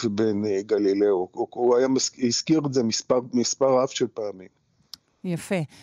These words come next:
Speaker 2: אה, אנחנו, אה, אוהבים לשמוע כשהמיסטיקה אינה נפקדת, אה, בשיחות על אנשי מדע. אה, אז נזכיר שוב, אה, שהיום הוא בעצם יום לידתו, יום הולדתו של, אה, סטיבן הוקינג, נולד באלף תשע מאות ארבעים ושתיים,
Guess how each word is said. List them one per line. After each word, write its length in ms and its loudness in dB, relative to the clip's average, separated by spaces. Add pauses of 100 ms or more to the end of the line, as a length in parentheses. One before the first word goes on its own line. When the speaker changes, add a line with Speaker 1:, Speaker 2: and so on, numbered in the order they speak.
(160)
Speaker 2:
אה, 200 -2
אנחנו, 640 -6
אה, 360 -6
אוהבים 280 -2
לשמוע 420 -2
כשהמיסטיקה 680 -2
אינה 200 0
נפקדת, 720 -4
אה, 460 -2
בשיחות 600 -4
על 80 -4
אנשי 380 -4
מדע. 380 0 (800)
אה, 640 2
אז 200 -4
נזכיר 320 -2
שוב, 340 2
אה, 500 0
שהיום 480 2
הוא 400 0
בעצם 280 0
יום 160 2
לידתו, 500 0
יום 120 2
הולדתו 500 2
של, 280 -4
אה, 140 0
סטיבן 360 -2
הוקינג, 460 0
נולד 300 0
באלף 200 -2
תשע 80 -6
מאות 120 -4
ארבעים 240 -2
ושתיים, 400 -2